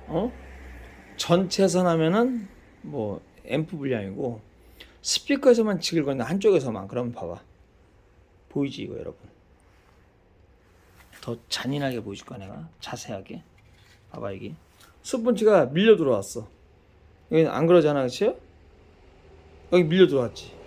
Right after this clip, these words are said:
밀려 들어왔지. 안쪽으로 밀려 들어온 거야. 그러니까 이게 끈끈한 이 고무풀이, 고무풀이 녹아서 안으로 밀려 들어온 거야. 봐봐, 밀려 들어왔지. 반짝이잖아. 응? 반짝이지.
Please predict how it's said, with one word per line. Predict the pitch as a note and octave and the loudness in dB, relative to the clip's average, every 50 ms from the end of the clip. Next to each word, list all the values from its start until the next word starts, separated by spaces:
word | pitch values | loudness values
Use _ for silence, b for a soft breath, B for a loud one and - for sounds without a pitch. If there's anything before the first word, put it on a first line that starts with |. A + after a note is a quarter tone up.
| - - | -8 -2
밀려 | D3+ F3 F3+ D#3+ | 2 4 4 4
들어왔지. | - C#3 B2+ A2 G#2 - - | 2 0 -2 -2 -2 -4 -4
안쪽으로 | - B2 E3 F#3 F#3 A#3 A3 G#3+ F#3+ | 0 2 2 2 4 4 4 4 6
밀려 | D#3+ E3+ F#3+ G#3 G3+ | 6 6 8 8 8
들어온 | F3 D#3 C#3 B2 | 8 6 4 4
거야. | B2 C3 D3 | 4 2 4
그러니까 | D3+ E3+ | 4 4
이게 | E3 E3 F3 F3+ F3+ - - - - - - - - | 6 8 8 8 8 8 4 -2 -14 -16 -16 -6 -2
끈끈한 | - C#4 C#4 A#3+ - C4+ B3 A#3+ A3 F#3+ | 2 2 2 4 6 6 6 8 6 4
이 | D#3 - - | 2 -2 -2
고무풀이, | - - F#3 G#3 G#3+ F#3+ - - - C4+ C#4 C4+ A3+ D#3+ A2 F#2+ - - - - - - - - - - - - | 2 6 6 6 6 4 2 0 0 4 6 6 6 6 4 2 -2 -10 -16 -20 -20 -20 -20 -20 -20 -20 -6 2
고무풀이 | - A3 A#3+ A3 - A3+ A3+ F#3 | 6 6 6 6 4 0 0 4
녹아서 | F#3+ D#3+ E3 G3+ G3+ F3+ G3+ G#3 | 6 8 8 8 8 6 6 4
안으로 | C#3 C3+ D#3 E3+ F3 E3+ | 4 4 4 4 6 6
밀려 | D#3 E3 F#3 G3 F#3 | 6 6 8 6 6
들어온 | D#3 C3+ B2 A#2+ | 6 4 0 0
거야. | A2 G#2+ B2 | -2 -2 -2
봐봐, | A2 F#2+ F#2 A2+ - - - _ _ - _ _ _ - - - - - - - | -2 -4 -4 -6 -8 -16 -20 _ _ -20 _ _ _ -20 -20 -20 -20 -20 -20 -6
밀려 | - D#3 F3 F3+ E3+ | 0 2 4 4 4
들어왔지. | D#3+ B2+ A2+ G#2 G2+ - - - - - _ _ _ - - _ _ _ _ _ _ _ - - _ _ _ _ _ _ - | 2 0 0 0 -2 -6 -14 -16 -16 -20 _ _ _ -20 -20 _ _ _ _ _ _ _ -20 -20 _ _ _ _ _ _ -4
반짝이잖아. | G3 G3+ A#3+ A#3+ G#3+ E3+ C#3+ B2 A#2 A2 G#2+ A#2 A2+ - _ _ _ _ _ _ _ _ _ _ _ b b b b b b - - | 0 4 4 6 6 6 4 2 0 -2 -6 -10 -12 -16 _ _ _ _ _ _ _ _ _ _ _ b b b b b b -12 -8
응? | D#3 F#3+ A3+ - - _ _ _ _ _ _ _ _ _ _ _ _ _ _ _ - | -8 -8 -8 -10 -14 _ _ _ _ _ _ _ _ _ _ _ _ _ _ _ -12
반짝이지. | - G3 - G3 E3+ C#3+ A#2 - F2 E2 | -10 -6 -4 -4 -4 -4 -6 -12 -18 -20